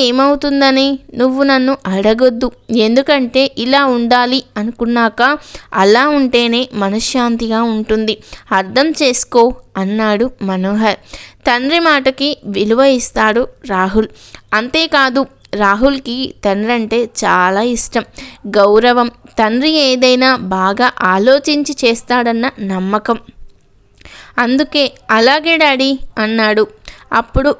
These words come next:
మధురిమ అక్కడే ఉంది. రాహుల్, నువ్వు ఎగ్జామ్స్ బాగా రాయి, నిన్ను పెద్ద చదువులు చదివించాలన్నదే నా కోరిక, మమ్మీ చెప్పినట్లు విను అంటూ రాహుల్ చేతిని తన చేతిలోకి తీసుకున్నాడు మనోహర్.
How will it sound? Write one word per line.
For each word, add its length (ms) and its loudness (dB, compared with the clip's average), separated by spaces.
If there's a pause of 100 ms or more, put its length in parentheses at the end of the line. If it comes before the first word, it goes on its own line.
(120)
మధురిమ 400 0 (160)
అక్కడే 380 0
ఉంది. 280 0 (420)
రాహుల్, 440 2 (380)
నువ్వు 200 0 (200)
ఎగ్జామ్స్ 480 0 (100)
బాగా 240 2 (100)
రాయి, 320 0 (200)
నిన్ను 340 0
పెద్ద 220 2 (140)
చదువులు 460 2
చదివించాలన్నదే 1080 0 (400)
నా 100 4 (140)
కోరిక, 340 2 (560)
మమ్మీ 340 0 (100)
చెప్పినట్లు 640 -2
విను 240 0 (240)
అంటూ 320 -2 (280)
రాహుల్ 460 2
చేతిని 380 0 (140)
తన 100 2 (140)
చేతిలోకి 580 0 (120)
తీసుకున్నాడు 680 -2 (140)
మనోహర్. 520 0